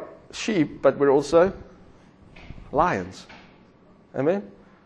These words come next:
We should be bold as lions. The righteous is as bold as a lion. I don't care what people are gonna say. I know the truth. I know,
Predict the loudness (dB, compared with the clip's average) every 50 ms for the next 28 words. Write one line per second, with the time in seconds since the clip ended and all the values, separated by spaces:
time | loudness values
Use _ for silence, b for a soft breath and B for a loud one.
0 | b b b _ -12 -10 -8 -8 -6 -4 -2 -2 -2 0 0 2 4 4 4 4
1 | 2 0 0 0 0 0 0 0 0 0 0 0 0 -2 -2 -4 -6 -8 -4 -2
2 | -2 -2 -2 -4 -2 -2 -2 0 0 -2 -2 -4 -4 -4 -6 -6 -6 -8 -10 -10
3 | -12 -12 -14 -18 _ _ b b b b b b b b b b b b b -6
4 | -4 -4 -4 -4 -2 0 2 4 4 4 2 0 -2 -2 0 0 2 2 0 0
5 | 0 0 0 2 2 2 4 4 4 2 0 -2 -2 0 0 2 2 2 2 6
6 | 6 6 6